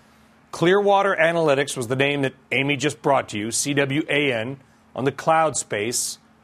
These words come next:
When we get Amy, let me know, 'cause we definitely wanna get her picks, or maybe we'll get her back on tomorrow.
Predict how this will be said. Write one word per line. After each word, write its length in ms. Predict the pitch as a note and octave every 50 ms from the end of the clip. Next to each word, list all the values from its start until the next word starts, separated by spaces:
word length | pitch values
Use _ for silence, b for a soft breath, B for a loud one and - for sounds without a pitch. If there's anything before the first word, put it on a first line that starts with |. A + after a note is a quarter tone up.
| _ _ _ _ _ _ -
When 80 | A2
we 80 | A2 A2
get 160 | A2 C3+ C#3
Amy, 220 | C#3 C#3+ D3 D3+
let 160 | C3+ C3+ D3 D3
me 100 | D#3+ D3+
know, 280 | C#3 B2+ A#2+ C3 D3
'cause 180 | - - A2 G2
we 120 | G#2 G2 F2+ - _ _ _
definitely 300 | - D#3 D3 - D#3+ D#3
wanna 160 | D#3 D#3 D3+
get 120 | C#3 D#3 E3
her 60 | E3+
picks, 360 | - - C#3 B2+ B2+ - -
or 40 | A#2+
maybe 220 | A2+ A#2 B2+ C3
we'll 120 | C3 B2 B2
get 120 | B2 B2+
her 60 | B2+
back 240 | A#2+ A#2+ A#2 A2+ -
on 320 | C3 C3 C3+ C3+ C#3 C3 - _ _ _ _ _ _ _ _ _ _ _ _ _ _ _ _ -
tomorrow. 540 | - C#3 C3 C3 C3+ C#3 D3+ D#3+ G3 C#4